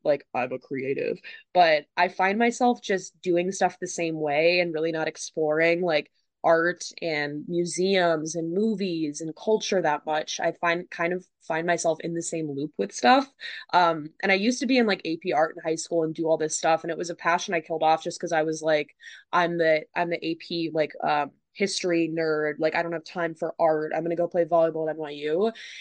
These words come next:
And I've realized that you have to allow your hobbies to, like, live there, even if you're not the best, the best at them. So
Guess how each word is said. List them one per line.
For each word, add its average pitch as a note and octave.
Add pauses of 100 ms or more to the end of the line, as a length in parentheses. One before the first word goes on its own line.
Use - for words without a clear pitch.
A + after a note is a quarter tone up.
(120)
And G3+
I've G3+
realized F#3
that F3+
you G3
have D#3
to -
allow C#3+
your D3
hobbies D3+
to, F3
like, D3+ (340)
live D#3+
there, G3+
even F3+
if E3+
you're E3
not D3+
the D#3+
best, C3
the D#3+
best -
at F#3
them. B3
So D3